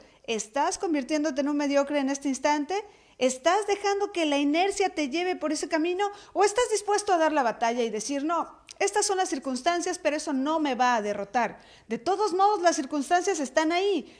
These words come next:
De todos modos, nadie va a venir a cambiarlas si no eres tú mismo. Y puedes hacer con ello, cuando te tiran las piedras,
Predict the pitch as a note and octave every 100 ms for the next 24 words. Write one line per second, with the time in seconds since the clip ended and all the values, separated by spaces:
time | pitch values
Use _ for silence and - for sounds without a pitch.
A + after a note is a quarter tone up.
0 | - A3 A3+ C#4+ D4 D4+ C4 D4 D#4 D#4+
1 | B3+ D4 D#4 D#4+ D4 D4 C#4 D4 C#4+ B3+
2 | A#3+ C#4+ D#4 D4+ C4+ C#4 D#4 - D#4 F#4+
3 | G4 G4 G4+ G4+ - _ C4+ C4 C4 D4
4 | E4+ F#4+ E4 - E4 E4 F4 F4+ D4+ C4
5 | B3+ - - - G#3 G3 G3 G#3 C4 D4
6 | D#4+ D#4+ F4+ C#4+ A3+ A3